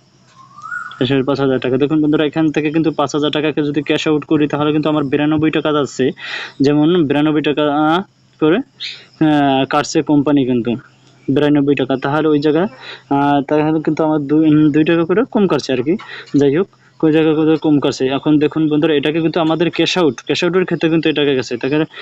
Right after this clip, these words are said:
তাহলে বন্ধুরা দেখুন, ক্যাশ আউটের চার্জ কত? পাঁচ হাজার টাকা পাঠালে, আহ, বিরানব্বই টাকা। এখন দেখাবো বন্ধুরা, আমাদের প্রি এজেন্ট নাম্বারে টাকা পাঠালে কয় টাকা খরচা যায়।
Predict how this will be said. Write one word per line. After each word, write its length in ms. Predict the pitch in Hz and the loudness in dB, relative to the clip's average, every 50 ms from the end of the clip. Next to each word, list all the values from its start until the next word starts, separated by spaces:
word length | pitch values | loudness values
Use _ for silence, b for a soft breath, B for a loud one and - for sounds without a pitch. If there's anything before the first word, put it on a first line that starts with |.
| B B B B - | B B B B -4
তাহলে 280 | 139 143 151 156 160 | -2 -2 0 0 0
বন্ধুরা 340 | 147 147 156 156 160 160 165 | 0 0 2 2 2 2 2
দেখুন, 360 | 151 156 143 170 170 175 156 | 2 0 0 0 0 0 0
ক্যাশ 200 | 143 160 156 139 | -2 -2 -2 0
আউটের 200 | 160 151 165 156 | 0 0 0 0
চার্জ 280 | 143 - 160 151 - - - | 0 -2 -2 -4 -2 -4 -4
কত? 260 | 160 - 170 196 233 226 - | -2 0 0 0 -2 -2 -2
পাঁচ 160 | - 143 - | -4 -2 -2
হাজার 160 | 151 147 160 151 | 0 -2 0 -2
টাকা 140 | 151 151 151 | -2 -2 -2
পাঠালে, 260 | 147 147 - 170 196 | -2 -2 0 0 0
আহ, 720 | 269 311 - - - - - - - - - - 147 151 147 | -2 -2 -4 -8 -14 -18 -20 -20 -20 -12 -6 -2 0 0 0
বিরানব্বই 480 | 139 123 156 156 165 170 165 156 - | 0 0 0 0 2 2 2 2 0
টাকা। 200 | 120 147 127 127 | 0 0 -2 -2
এখন 340 | 123 127 139 - 165 170 175 | -2 -2 -2 -2 0 0 0
দেখাবো 360 | 156 160 147 - 160 151 156 | 0 0 -2 -2 -2 0 0
বন্ধুরা, 340 | 151 156 156 151 156 156 156 | 2 2 2 2 2 0 0
আমাদের 320 | 151 151 156 151 151 156 147 | 0 0 0 0 0 0 -2
প্রি 400 | - - 160 160 170 175 170 160 | -2 -2 2 2 2 2 2 0
এজেন্ট 260 | 143 139 165 165 160 | 0 0 0 0 2
নাম্বারে 260 | 147 143 143 156 160 | 0 0 0 0 0
টাকা 240 | 147 156 139 - 151 | -2 -2 -4 -4 -4
পাঠালে 280 | 151 156 165 165 165 | -4 -2 -2 -2 -2
কয় 180 | 151 - 151 143 | -2 -2 -2 -2
টাকা 240 | 135 156 151 190 185 | -2 -2 -2 -2 -2
খরচা 340 | - - 123 110 - 196 285 - B B B B B - 139 120 117 | -4 -4 -6 -2 0 0 -2 -2 B B B B B -6 -4 -2 -2
যায়। 200 | 127 123 117 | -2 -2 -2